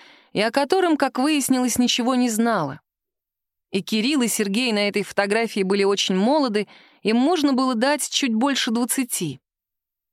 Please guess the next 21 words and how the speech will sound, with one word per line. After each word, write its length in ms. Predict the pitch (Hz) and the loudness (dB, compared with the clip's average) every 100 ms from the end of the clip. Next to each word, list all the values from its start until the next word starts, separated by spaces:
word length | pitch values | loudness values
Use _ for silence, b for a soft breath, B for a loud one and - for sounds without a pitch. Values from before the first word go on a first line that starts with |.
| _ _ _ _ _ _ - | _ _ _ _ _ _ -4
Между 360 | 190 208 180 | -2 0 0
ними 260 | 214 233 220 | 2 2 0
на 160 | 214 214 | 0 0
снимке 420 | 233 247 247 208 | 0 2 0 -2
стояла 440 | - 190 208 214 | -2 0 2 0
такая 380 | 202 196 220 214 | -2 -2 0 0
же 120 | 196 | 0
молодая 480 | 196 196 196 214 220 | 0 0 0 0 0
девушка, 540 | 196 220 165 - 151 B B B - | 0 -2 -2 -4 -8 B B B -4
красивая, 600 | 180 185 - 320 247 180 | -2 0 0 0 0 0
стройная, 640 | - 214 262 285 226 196 | -2 -2 0 0 0 0
с 40 | 165 | 0
живыми 400 | 185 208 214 185 | -2 0 0 0
выразительными 680 | 190 190 202 185 180 180 | 0 0 0 -2 -2 0
глазами 640 | 170 180 180 247 294 240 B B B _ | 0 0 0 2 2 0 B B B _
и 140 | 233 | -2
улыбкой, 560 | 285 311 359 - 285 262 | 2 2 2 0 -2 -2
прячущейся 800 | 226 262 247 233 - 226 - 208 | -2 -2 -2 -2 -2 -4 -4 -4
в 60 | |
уголках 500 | 202 196 202 - 202 | -2 -2 -2 -2 -4
губ. 260 | 190 175 156 | -4 -6 -8